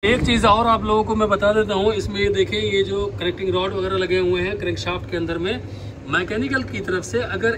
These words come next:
इसमें भी कुछ gap होगा, clearance होगी, तो लो ऑयल pressure पे trip ज़रूर मारेगा। तो अगर last का option है, आप लोगों से नहीं होता है अगर फिर भी सारा करके, तो last में आप लोगों को इसके clearance भी check करने हैं,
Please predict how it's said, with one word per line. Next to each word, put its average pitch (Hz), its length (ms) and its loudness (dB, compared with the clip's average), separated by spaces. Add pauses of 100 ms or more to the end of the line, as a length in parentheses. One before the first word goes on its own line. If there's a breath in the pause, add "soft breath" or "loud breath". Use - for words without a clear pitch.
इसमें 220 400 -4
भी 214 220 -6 (100)
कुछ 214 200 -6
gap 202 380 0
होगा, 208 300 4
clearance 196 500 -2
होगी, 190 320 0 (400 loud breath)
तो 185 160 2
लो 190 180 4 (140)
ऑयल 196 220 2
pressure 190 380 0
पे 208 180 -2 (100)
trip 196 220 0
ज़रूर 180 300 0
मारेगा। 180 480 2 (440 loud breath)
तो 170 100 0
अगर 208 240 4
last 185 380 4
का 214 80 0
option 208 260 -2
है, 220 80 -2
आप 202 200 0
लोगों 208 220 -2
से 208 120 -6
नहीं 196 260 -2
होता 214 320 -4
है 202 140 -2
अगर 202 180 -6
फिर 185 180 -6
भी 208 180 -6 (260)
सारा 180 240 0
करके, 185 360 -2 (300 loud breath)
तो 156 100 -8
last 185 260 0
में 190 100 0
आप 175 140 -4
लोगों 180 200 2
को 220 160 -2
इसके 202 300 -2
clearance 170 520 -2
भी 202 200 -2
check 170 280 -2
करने 156 280 -2
हैं, 147 180 0